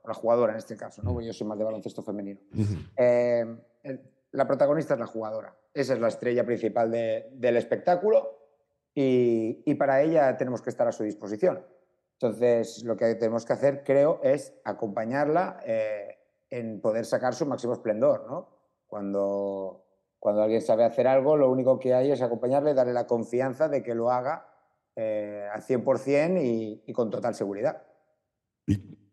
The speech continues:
Speaker 2: y cómo lo haces? Siguiendo con la, con, con el ejemplo de la música.
Speaker 1: Mm.
Speaker 2: Pues, esto va a poner una, una referencia musical un poco absurda. Creo que es Sister Act, que
Speaker 1: ¿Eh?
Speaker 2: hay una niña, una, o, o Sister Act dos, una de estas, que hay una niña que no se atreve a cantar, entonces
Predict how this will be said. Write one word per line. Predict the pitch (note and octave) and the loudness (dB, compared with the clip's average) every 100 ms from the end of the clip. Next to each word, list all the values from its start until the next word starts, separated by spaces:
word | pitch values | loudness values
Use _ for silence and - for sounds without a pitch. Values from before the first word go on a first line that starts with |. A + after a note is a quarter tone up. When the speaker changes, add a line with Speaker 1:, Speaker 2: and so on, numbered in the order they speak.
| - | -6
Speaker 2:
y | G2+ | -2
cómo | A2+ A#2 | 0 0
lo | A2+ | -2
haces? | A#2+ - | -4 -6
Siguiendo | - E2 G#2+ A#2+ | -6 -4 -2 -2
con | |
la, | A#2 G#2+ G#2 - | -4 -4 -6 -4
con, | - G2 | -4 -4
con | E2 F#2 | -4 -4
el | E2+ | -4
ejemplo | G2+ G2 G#2 | -4 -2 -4
de | |
la | F2 | -2
música. | E2 D2+ - D#2 D2 _ _ _ _ _ | -4 -6 -10 -14 -16 _ _ _ _ _
Speaker 1:
Mm. | B2+ | -8
Speaker 2:
Pues, | A#2+ - - - | -6 -8 -10 -6
esto | F2 F2+ | -4 -2
va | |
a | F#2 | -2
poner | G2 G2+ | -2 -2
una, | F#2+ | -4
una | C#2+ F2 | -2 -4
referencia | F#2 G#2+ | -4 -4
musical | F#2+ F#2 F#2+ | -2 -2 -2
un | G2 | -2
poco | G2 F#2 | -2 -4
absurda. | E2 - F#2 E2 | -2 -2 -2 -2
Creo | G2 | -2
que | G#2+ | -4
es | F#2 - - | -6 -8 -2
Sister | E2 - F#2 | -2 0 -2
Act, | F2 - - _ _ _ _ _ _ A#2+ | -2 -6 -12 _ _ _ _ _ _ 0
que | |
Speaker 1:
¿Eh? | G#2+ | 2
Speaker 2:
hay | |
una | G2+ | 0
niña, | G#2+ G#2+ - | -6 -8 -4
una, | G#2 - | -6 -6
o, | - G2 - | -6 -6 -6
o | |
Sister | F2+ G#2+ - D2+ | -8 -4 -2 -2
Act | F2+ D#2+ | -4 -4
dos, | F#2+ G2+ | -4 -2
una | A#2+ | -4
de | G#2 | -4
estas, | G2 F2+ | -4 -6
que | - | -4
hay | - | -4
una | G#2 | -2
niña | G#2+ | -4
que | G2 | -4
no | F2+ | -4
se | F#2 | -2
atreve | F#2+ F#2+ | -2 -2
a | |
cantar, | F2+ F2 A2+ A#2+ | -4 -4 -4 -6
entonces | - C#2+ C2 | -8 -8 -8